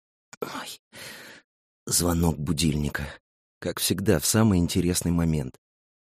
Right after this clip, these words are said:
Мне уже который раз снится этот сон, как будто я со стаей волков мчусь по равнине, и происходит что-то жутко интересное.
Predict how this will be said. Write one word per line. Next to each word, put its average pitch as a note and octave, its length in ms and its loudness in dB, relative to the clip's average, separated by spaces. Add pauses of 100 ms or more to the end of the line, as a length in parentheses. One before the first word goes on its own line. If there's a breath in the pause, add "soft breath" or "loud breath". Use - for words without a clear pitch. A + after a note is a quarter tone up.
(140)
Мне G#2+ 180 6
уже F#2+ 160 2
который F#2+ 340 2
раз F#2 200 2
снится G2+ 420 2
этот F2+ 200 -2
сон, C#2+ 360 2
как D2+ 160 -6
будто D#2+ 240 -4
я F#2 180 2
со D#2+ 140 -2
стаей E2+ 320 2
волков D#2+ 480 -2 (320)
мчусь F2+ 380 2
по F2+ 120 -4
равнине, F2 540 4
и D2+ 40 -4
происходит F#2 540 0
что-то - 320 -8
жутко F#2+ 460 -2
интересное. F2+ 760 -2